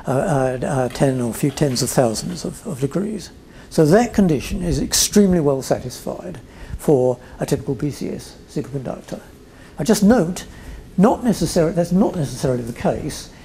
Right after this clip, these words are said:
when you come to look at, um, uh, these ultra-cold Fermi gases and, uh, and study the so-called B C S to B E C or B E C to B C S crossover.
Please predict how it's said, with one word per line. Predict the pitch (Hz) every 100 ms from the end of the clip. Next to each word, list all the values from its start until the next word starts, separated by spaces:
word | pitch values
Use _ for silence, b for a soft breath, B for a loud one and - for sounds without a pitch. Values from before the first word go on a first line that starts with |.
| B -
when | 175 185
you |
come | 185 185 175
to | 170
look | 165 160
at, | 160 160 165 175
um, | 160 151 147 151 151 233 196
uh, | 135 131
these | 143 135 131
ultra-cold | 170 147 - 147 143
Fermi | - 160 135
gases | 135 247 220 - 117 151 165 - B B B -
and, | 170 156 160 151
uh, | - - -
and | 151 185 151
study | - 175 160 156
the | 139
so-called | 135 156 165 139
B | 151
C | 139
S | 143 -
to |
B | 139 135
E | 127
C | - 131 131
or | 131
B | 127 131
E | 123
C | 156
to | 139
B | 135
C | 123 135
S | 117
crossover. | - 120 - - -